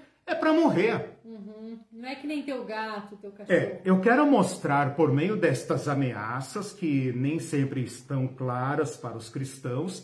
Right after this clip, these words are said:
Speaker 1: que o, o ser Jesus e o agir como Jesus e o falar como Jesus, ah, suscita contra ele diversas ameaças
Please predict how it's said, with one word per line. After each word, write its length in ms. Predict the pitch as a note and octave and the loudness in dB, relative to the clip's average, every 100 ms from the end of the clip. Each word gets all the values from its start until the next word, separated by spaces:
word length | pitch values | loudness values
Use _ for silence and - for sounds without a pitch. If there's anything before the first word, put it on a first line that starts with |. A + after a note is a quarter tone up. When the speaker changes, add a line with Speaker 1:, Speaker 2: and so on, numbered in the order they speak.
| - | -8
Speaker 1:
que 300 | D3 C3+ C#3+ G3 - - _ - - - - - | -2 2 2 0 -4 -14 _ -20 -20 -20 -20 -10
o, 680 | G#3 G3 F#3 F#3 - - F3 | 4 8 8 6 -2 4 6
o 40 | D3+ | 6
ser 720 | - - - G3+ G#3+ D#4 D#4 | 2 -4 -2 4 6 8 6
Jesus 840 | A#3+ - C#3+ A#2+ A#2+ B2 C#3 E3+ C#3 | 2 2 2 0 -2 2 2 2 4
e 80 | |
o 140 | C#3 C3+ | 4 4
agir 680 | C3 B2+ - A2+ F3 C4+ D#4+ | 2 0 -6 0 4 4 2
como 280 | B3 G3 D#3 | 0 0 0
Jesus 680 | C3 B2 - B2+ C3 C#3+ C3+ | 0 -2 -2 -2 0 0 2
e 80 | |
o 80 | C3+ | 0
falar 760 | B2+ - C#3 C3+ B2 D#3+ C#4 C#4+ | 0 -2 0 0 0 0 0 0
como 280 | B3 F#3+ C3+ | -2 -2 -2
Jesus, 800 | - A2 - A#2+ D3 C4 - - - - - - - | -4 -8 -6 -2 0 0 -4 -12 -20 -20 -20 -20 -6
ah, 260 | D#3 D#3+ | -2 -2
suscita 1080 | E3 - A3+ G#3 - - - G#3+ D#4 - C4 | -2 -4 0 0 -2 -6 0 4 4 4 0
contra 560 | - F3 D3+ C3 B2+ B2 | 2 2 2 0 -2 0
ele 440 | C3 F3+ B3+ C#4 | 2 2 2 2
diversas 1500 | G3+ C3+ A3 G3 A2+ G2+ D#3+ G3 D4+ D4+ - - B3 C3+ D3+ | 0 -2 -2 -2 -6 0 2 4 4 0 -4 -2 -2 0 0
ameaças 1200 | G3+ C4 C#4+ A#3 F3+ E3+ - - - - - | 2 2 2 4 2 2 -6 -12 -16 -20 -20